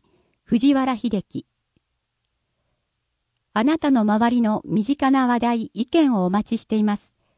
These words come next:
お気軽に企画グループまで。電話、零七九四三五の零三五六。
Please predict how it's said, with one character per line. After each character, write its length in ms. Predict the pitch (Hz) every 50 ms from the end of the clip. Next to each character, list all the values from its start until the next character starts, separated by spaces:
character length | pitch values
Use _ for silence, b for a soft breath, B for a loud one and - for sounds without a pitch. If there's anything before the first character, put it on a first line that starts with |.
| _ _ _ _ _ _ _ _
お 100 | - -
気 160 | - 294 294
軽 220 | 294 294 285 294
に 140 | 285 285 285
企 240 | - - - 262 269 -
画 60 | 269
グ 100 | 226 254
ル 100 | 262 285
ー 60 | 262
プ 140 | - - 220
ま 120 | 196 190
で。 180 | 175 175 156 - - _ _ _ _ _ _ _ _ _ _ _ _ _ _ _ _ _
電 240 | 220 220 220 220
話、 180 | 208 190 185 - _ _ _ _ _ _ _ _ _ _ _ -
零 220 | 233 269 302 302
七 320 | 311 311 285 247 214 196
九 400 | - - - 214 202 185 175 160 - - _ _ _ _ _
四 240 | 196 240 277 302 294
三 340 | - - 285 269 240 220
五 160 | 190 - 208 208
の 240 | 185 170 160 165 - _ _ _
零 220 | 180 220 254 277
三 360 | 285 - - 285 262 226 190 160
五 220 | - 180 180 180
六。 400 | 180 170 - - - 175 - -